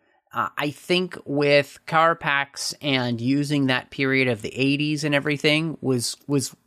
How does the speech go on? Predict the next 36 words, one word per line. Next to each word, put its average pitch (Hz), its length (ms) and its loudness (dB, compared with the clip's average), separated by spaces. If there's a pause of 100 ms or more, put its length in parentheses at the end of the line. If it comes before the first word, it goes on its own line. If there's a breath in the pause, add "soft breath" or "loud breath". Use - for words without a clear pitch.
was 143 180 2
good, 156 400 4 (420 soft breath)
but 151 100 4
I - 20 -2
think 165 200 0
not 156 240 0
getting 151 240 2
too 175 380 2
in 165 140 2
the 143 80 2
weeds 139 400 0
with 165 180 -2
that 170 260 0
is 123 160 -8
the 127 140 -2
right 127 340 0 (260)
way 127 160 2
to 113 80 -6
go. 117 440 2 (300 soft breath)
But 127 100 -2
I 120 180 -4
do 208 260 0
think 131 340 -2
both 143 220 0
of 131 100 -4
you 123 160 0
are 104 140 -2
a 101 100 -4
hundred 196 280 0
percent 113 340 -6
right 107 220 -4
that - 140 -14
there 127 180 4
are 113 140 0 (200)
absolutely 131 640 -2
ways 113 680 0